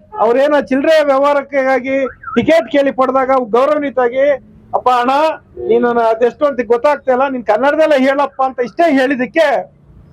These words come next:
ಅವ್ರ ಮೇಲೆ ಏಕಾಏಕಿ ದೌರ್ಜನ್ಯ ಮಾಡ್ತಾನೆ. ನಾನು ಮರಾಠಿಲಿ, ಮರಾಠಿ ಭಾಷೆ ಕಲಿಬೇಕು, ಆದ್ರೆ ಇವರು ಮಹಾರಾಷ್ಟ್ರದಲ್ಲಿ ಟಿಕೆಟ್ ಕೇಳಿಲ್ಲ.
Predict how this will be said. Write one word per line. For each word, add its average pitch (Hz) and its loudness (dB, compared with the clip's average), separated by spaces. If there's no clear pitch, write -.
ಅವ್ರ 220 2
ಮೇಲೆ 262 2
ಏಕಾಏಕಿ 262 0
ದೌರ್ಜನ್ಯ 262 0
ಮಾಡ್ತಾನೆ. 233 -2
ನಾನು 247 2
ಮರಾಠಿಲಿ, 269 0
ಮರಾಠಿ 277 -2
ಭಾಷೆ 277 0
ಕಲಿಬೇಕು, 277 0
ಆದ್ರೆ 233 0
ಇವರು 233 2
ಮಹಾರಾಷ್ಟ್ರದಲ್ಲಿ 247 0
ಟಿಕೆಟ್ 233 -4
ಕೇಳಿಲ್ಲ. 247 2